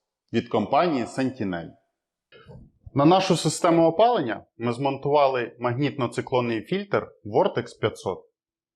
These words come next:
який захистить систему опалення від механічних домішок та металевого бруду.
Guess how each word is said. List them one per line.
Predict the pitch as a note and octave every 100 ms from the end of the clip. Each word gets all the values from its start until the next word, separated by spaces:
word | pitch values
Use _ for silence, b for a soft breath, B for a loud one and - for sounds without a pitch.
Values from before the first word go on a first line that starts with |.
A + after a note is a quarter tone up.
| b b b b
який | C#3 F#3+
захистить | F3 G3 A3+ - D#3+ -
систему | B2 - B2+ B2
опалення | B2 G3 A3 E3+ A2 F#2 - -
від | A#2
механічних | C3+ B2+ D3+ D3+ D3+ D3
домішок | C#3+ A3 F3+ - G#2+ - _ _
та | -
металевого | A2+ A2+ B2+ E3 F3 B2+ G2+
бруду. | F2+ F#2 E2 E2+